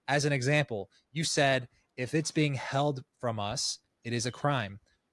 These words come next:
Okay. From a mushroom line of thinking, how do you even define crime? Who the fuck decides what is and isn't a crime? Who decides what is and isn't right? It's just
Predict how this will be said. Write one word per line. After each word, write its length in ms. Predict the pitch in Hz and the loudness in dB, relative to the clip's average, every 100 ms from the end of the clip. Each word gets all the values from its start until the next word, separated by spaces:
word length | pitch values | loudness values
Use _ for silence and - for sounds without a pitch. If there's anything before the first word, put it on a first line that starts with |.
| _ 127 | _ -8
Okay. 340 | 127 113 123 _ _ _ _ 120 | -2 -2 -2 _ _ _ _ -12
From 280 | 107 160 | 4 6
a 80 | 131 | 6
mushroom 400 | 123 143 - 135 | 6 4 2 -2
line 280 | 120 113 113 | -2 -4 -4
of 200 | 117 110 | -6 -8
thinking, 440 | - 110 110 120 135 - _ _ _ | -6 -8 -6 -8 -8 -14 _ _ _
how 240 | - 151 | 2 2
do 80 | 170 | 4
you 160 | 165 | 2
even 240 | 151 139 139 | 2 2 -2
define 460 | 120 127 120 120 117 | -4 -4 -2 -4 -6
crime? 400 | - 135 120 101 _ _ _ _ _ | -4 -4 -4 -8 _ _ _ _ _
Who 140 | 156 185 | 0 2
the 80 | 165 | 2
fuck 280 | - 156 | 0 -2
decides 440 | - - 147 147 123 | -2 -4 -2 -4 -4
what 220 | 123 135 - | -4 -4 -2
is 240 | 135 131 | -2 -2
and 120 | 127 123 | -4 -4
isn't 280 | 127 127 | -4 -4
a 60 | 120 | -8
crime? 420 | - 127 127 101 - - _ | -8 -6 -6 -8 -14 -20 _
Who 160 | 160 180 | 0 2
decides 440 | 160 147 143 127 | 2 0 0 0
what 200 | 131 127 - | -2 -4 -4
is 320 | 127 139 127 | 0 0 -2
and 240 | 123 123 117 | -4 -6 -4
isn't 380 | 120 110 117 107 104 | -6 -4 -6 -8 -6
right? 460 | 113 107 - - - _ - | -4 -4 -8 -14 -14 _ -6
It's 180 | 131 | -4
just 300 | - 165 165 | 0 2 2